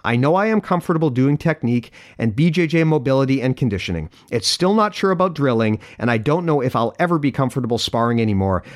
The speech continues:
I'm also not sure about going to class. My questions to you are,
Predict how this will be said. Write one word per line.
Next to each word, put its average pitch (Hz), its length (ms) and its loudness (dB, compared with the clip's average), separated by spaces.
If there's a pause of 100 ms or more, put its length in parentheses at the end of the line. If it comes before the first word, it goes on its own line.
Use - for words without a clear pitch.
(140)
I'm 135 140 0
also 165 260 0
not 151 220 0
sure 139 180 0
about 120 240 0
going 113 260 0
to 101 80 -6
class. - 460 -6 (560)
My 160 220 2
questions 180 540 0
to 160 100 -2
you 151 260 2
are, 131 340 -2